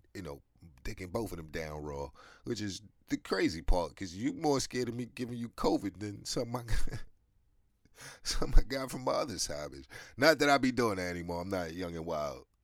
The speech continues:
like that no more. Like, I, I can't be doing those things. But you have to just realize and just understand. You have people who, you know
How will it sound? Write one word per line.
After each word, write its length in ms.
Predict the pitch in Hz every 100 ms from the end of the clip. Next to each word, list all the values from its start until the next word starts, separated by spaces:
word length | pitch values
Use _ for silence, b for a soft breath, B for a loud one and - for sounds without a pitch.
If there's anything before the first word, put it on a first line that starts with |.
| -
like 180 | 73 64
that 200 | 67 65
no 100 | 65
more. 300 | 139 120 - 127
Like, 120 | 131
I, 340 | 135 _ -
I 40 | 151
can't 220 | 156 135
be 80 | 151
doing 220 | 160 127
those 180 | 113 -
things. 220 | 67 73
But 300 | 87 120 - B B B B B B B B _ _ _ _ _ _ _ _ 135
you 120 | 139
have 160 | 143 -
to 160 | 139 - _ _ _ -
just 240 | 139 -
realize 640 | 127 143 120 107 98 95
and 140 | - 101
just 220 | 101 92
understand. 640 | 107 98 95 104 92 78
You 80 | 95
have 220 | 123 104
people 480 | - 143 104 90 76 - - - - -
who, 320 | 123 104 92 - - - - _
you 80 | 131
know 220 | 95 78